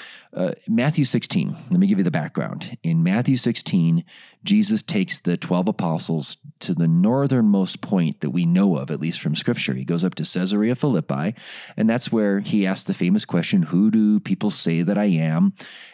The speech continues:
And they say, "Well, some people say you're Elijah, some people say you're John the Baptist, some people say you're one of the other prophets." And then Jesus asks the personal question, "Who do you say that I am?"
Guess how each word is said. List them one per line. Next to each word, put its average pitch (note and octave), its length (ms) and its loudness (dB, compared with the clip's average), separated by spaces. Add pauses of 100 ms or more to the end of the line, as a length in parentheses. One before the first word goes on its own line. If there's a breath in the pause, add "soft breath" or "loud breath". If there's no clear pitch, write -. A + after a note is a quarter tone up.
And E2 180 0
they E2+ 100 2
say, F2+ 160 -2
"Well, F#2+ 100 0
some A#2+ 160 -2
people C3 200 -2
say C3 120 0
you're C3 80 2
Elijah, B2 380 0
some B2 160 -4
people B2+ 200 -6
say B2 180 -2
you're B2 120 0
John A#2+ 220 0
the A#2+ 60 0
Baptist, A#2 400 -4
some A#2 120 -2
people A#2+ 220 0
say B2 120 0
you're A#2+ 80 2
one A#2 140 2
of G#2+ 60 2
the G#2+ 60 4
other A2+ 160 2
prophets." A2+ 500 -2
And F#2 100 2
then F#2 120 4
Jesus F#2 460 0 (100)
asks F2+ 360 -6
the E2+ 100 -4
personal E3+ 400 0
question, G#2 320 0
"Who G#2+ 140 4
do G#2 60 2
you F#3+ 280 0
say A2+ 280 0
that F2 140 0
I D#2+ 80 0
am?" F2 320 -2